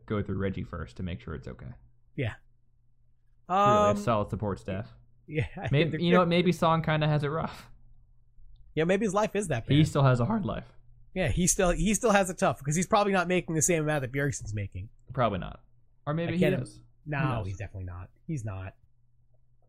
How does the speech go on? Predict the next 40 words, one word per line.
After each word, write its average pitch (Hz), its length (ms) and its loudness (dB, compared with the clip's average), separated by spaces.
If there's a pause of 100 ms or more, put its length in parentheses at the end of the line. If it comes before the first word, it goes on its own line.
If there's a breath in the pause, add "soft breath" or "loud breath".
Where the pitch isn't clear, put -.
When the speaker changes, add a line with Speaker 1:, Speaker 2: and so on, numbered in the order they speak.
(500)
Speaker 2:
He 233 100 -2
is 185 140 0
one 196 240 4
hundred 185 340 2
percent 170 420 0
not 143 460 -2
making 131 320 -2
what 120 140 -8
Bj-, 123 140 -10
he's 165 180 -2
not 185 240 2
making 170 240 2
that 143 160 0
Bjergsen 127 400 -2
money. 101 340 -6
Speaker 1:
Yeah, 117 140 0
I 120 40 2
guess 120 160 2
he 143 60 0
doesn't 123 220 4
bring 120 200 2
in 117 60 2
the 110 80 0
same 110 180 -2
kind 104 160 -2
of 98 60 -4
sponsors 107 600 -4
that 104 180 -4
Bjergsen 98 360 -4
would. - 180 -6 (520)
Speaker 2:
No. 98 200 -8 (340)
Speaker 1:
No 117 60 -2
Speaker 2:
Man, 120 100 2
Speaker 1:
one 113 80 2
Speaker 2:
not 113 60 2
Speaker 1:
gives 110 120 2
a 110 40 2
Speaker 2:
even - 80 -2
Speaker 1:
shit 208 120 0
who 143 60 0